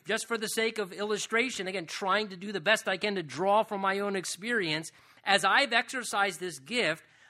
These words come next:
I have always done it in a purposeful, controlled manner according to the Word of God. Uh, do I exercise this gift in my personal prayer life and worship time? Yes.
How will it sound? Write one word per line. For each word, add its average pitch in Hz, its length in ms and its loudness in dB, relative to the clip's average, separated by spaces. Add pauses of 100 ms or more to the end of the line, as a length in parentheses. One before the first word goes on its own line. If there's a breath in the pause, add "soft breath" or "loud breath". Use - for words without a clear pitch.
(100)
I 202 140 8
have 214 140 4
always 233 440 0
done 214 200 0
it 214 120 -4
in 190 100 -10
a 175 120 -6
purposeful, 220 720 -6
controlled 185 600 -8
manner 185 420 -4
according 185 500 -8
to 180 100 -12
the 170 100 -10
Word 160 280 -12
of 156 140 -18
God. 214 340 -10 (960)
Uh, - 60 -20 (300)
do 233 200 0
I 247 120 10
exercise 240 680 4
this 214 180 -4
gift 240 280 -2
in 202 80 -4
my 180 140 2
personal 233 600 -2
prayer 220 440 -2
life 226 340 -2
and 190 160 -6
worship 226 420 -4
time? 220 300 -6
Yes. 220 380 -6